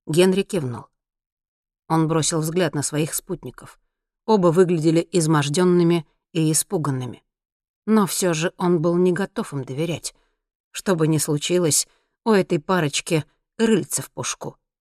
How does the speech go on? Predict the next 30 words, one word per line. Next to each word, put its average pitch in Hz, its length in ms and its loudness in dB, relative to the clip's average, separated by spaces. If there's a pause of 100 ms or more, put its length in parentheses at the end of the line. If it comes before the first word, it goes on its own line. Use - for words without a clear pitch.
(220)
Должно 190 440 4
существовать 165 640 -2
логичное 160 460 -2
объяснение 156 680 0 (240)
тому, 175 260 2
что - 160 -8
с - 100 -4
ними 180 200 2
случилось. - 720 -4 (680)
Он 202 160 6
вспомнил 185 460 4
американских 160 600 2
солдат, 165 400 0
которых 156 320 -2
встречал 156 420 -2
в 147 40 2
Афганистане 156 580 2
и 180 40 0
Сирии. 120 460 -2 (380)
Многие 165 420 4
из 143 100 -2
них 180 280 4 (260)
не 196 140 6
доверяли 180 420 4
собственному 143 640 0
правительству. - 640 -2 (540)
Ходили 180 380 4
слухи, 190 400 0
что 156 240 0
раньше 170 440 2